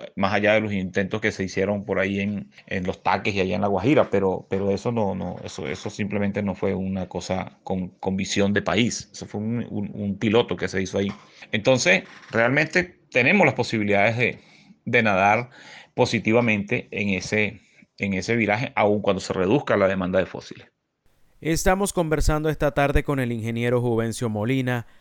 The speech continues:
Speaker 2: secretario nacional de la Asociación Venezolana de Ingeniería Eléctrica, Mecánica y Profesiones Afines del Colegio de Ingenieros de Venezuela. ¿Qué tipo de cambios y beneficios tendría el viraje de la matriz energética que la organización propone?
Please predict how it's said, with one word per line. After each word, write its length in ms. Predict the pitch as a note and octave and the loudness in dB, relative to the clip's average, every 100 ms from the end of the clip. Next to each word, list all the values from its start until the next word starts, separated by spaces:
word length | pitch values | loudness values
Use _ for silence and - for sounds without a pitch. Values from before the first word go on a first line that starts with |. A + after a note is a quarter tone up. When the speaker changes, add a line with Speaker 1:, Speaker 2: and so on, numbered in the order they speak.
| _ | _
Speaker 2:
secretario 640 | - - D3+ D#3+ D3 C#3+ D3 | -6 -2 0 0 2 2 2
nacional 400 | C#3+ B2 A#2+ A#2+ | -2 -4 -2 -2
de 80 | C#3 | 0
la 100 | A#2+ | -2
Asociación 500 | G2+ F#2 F#2+ A#2 B2 | -4 -8 -6 -4 -2
Venezolana 580 | C3 A#2 A2 G#2 A2+ A#2+ | -2 -2 -2 -2 0 0
de 100 | A#2 | -2
Ingeniería 560 | G2+ F#2 F2 F#2+ G#2+ | -4 -8 -6 -4 -2
Eléctrica, 680 | G#2 G#2 - B2 - B2 - - | -2 -4 -4 -6 -2 -2 -2 -12
Mecánica 680 | - - A#2 C#3+ C#3 D3 B2+ _ - | -20 -8 -4 -4 -2 -4 -4 _ -4
y 60 | |
Profesiones 680 | G2+ G2+ F#2+ - F#3 D#3+ A2 | 0 0 -2 0 2 2 0
Afines 420 | G#2+ C3 C3+ C3+ | -2 0 0 0
del 200 | A#2 G2+ | 0 -4
Colegio 460 | - F#2+ G#2+ G2+ A#2 | -4 -6 -4 -4 -4
de 80 | G#2 | -4
Ingenieros 840 | F2+ F2+ G#2+ A#2 A#2+ - - - _ | -6 -6 -4 -2 -2 -6 -16 -20 _
de 240 | F#2 A#2 | -6 -4
Venezuela. 800 | A2 G2 F2 - F#2 E2+ D#2+ D#2 _ _ _ _ _ _ - | -2 -4 -6 -6 -8 -8 -10 -14 _ _ _ _ _ _ -6
¿Qué 120 | F#3 | -4
tipo 260 | C4 C4 | 4 6
de 120 | A3 D3 | 6 4
cambios 380 | C#3 D3+ E3+ | -2 -2 -2
y 60 | C#3+ | 0
beneficios 640 | B2+ A#2 - C3+ - C#3+ | 0 -2 -2 -2 0 -2
tendría 560 | C3 G#2+ A2 A#2+ B2+ A#2+ | -2 -4 -2 2 4 4
el 140 | A2 | 2
viraje 420 | G#2+ A2 A#2 C#3 | -2 0 0 2
de 120 | D#3 B2+ | 2 2
la 100 | G#2+ | 0
matriz 480 | F#2+ - C3 C3 | -4 -4 -2 -2
energética 800 | D3+ B2 G2 - E3 D#3+ D3 A#2 | -2 -2 0 2 2 0 -2 -2
que 120 | - G#2+ | -2 -2
la 100 | G2+ | -2
organización 680 | F#2+ G2 F#2+ G2+ - A#2+ A2+ | -4 -6 -6 -6 -4 -2 0
propone? 540 | A2+ F#2+ E2+ D#2+ D#2 | 0 0 -2 -4 -12